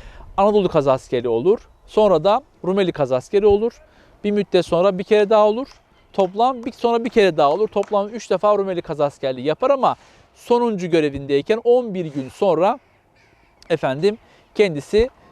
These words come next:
Hicri bin yüz yirmi yedi, miladi bin yedi yüz on beş tarihinde Şeyhülislamlık makamına oturur.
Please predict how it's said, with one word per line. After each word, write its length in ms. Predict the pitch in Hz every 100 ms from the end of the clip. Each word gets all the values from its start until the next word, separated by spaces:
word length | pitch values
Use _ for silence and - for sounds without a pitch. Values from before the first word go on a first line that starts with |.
| _ _ 147 147
Hicri 460 | 190 180 185 202
bin 180 | 190 185
yüz 220 | 185 156
yirmi 220 | 160 151
yedi, 260 | 143 143 202
miladi 720 | 190 180 170 165 165 214 180
bin 120 | 190
yedi 280 | 208 202 175
yüz 140 | 208 190
on 200 | 190 160
beş 180 | 143
tarihinde 760 | - 180 170 151 135 139 190 247 - _ _
Şeyhülislamlık 1160 | - - 202 208 180 - - 151 160 202 226 - - -
makamına 840 | 170 185 175 151 143 147 185 220 _ -
oturur. 540 | 147 - 127 156 220